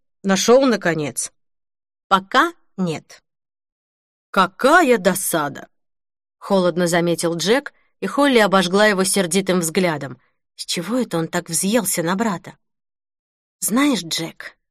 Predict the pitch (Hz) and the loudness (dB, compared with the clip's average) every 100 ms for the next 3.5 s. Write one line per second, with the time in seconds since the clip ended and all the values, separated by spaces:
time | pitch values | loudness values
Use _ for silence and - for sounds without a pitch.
0 | _ _ - 175 185 196 208 196 185 180 | _ _ -10 -4 -4 -2 -2 0 0 2
1 | 233 254 - _ - 196 208 208 262 196 | 0 -2 -8 _ -2 0 2 2 2 2
2 | 208 202 202 190 175 180 185 185 185 180 | 2 0 -2 -4 -4 -2 -2 0 0 0
3 | 185 165 - 160 | -2 -4 -8 -18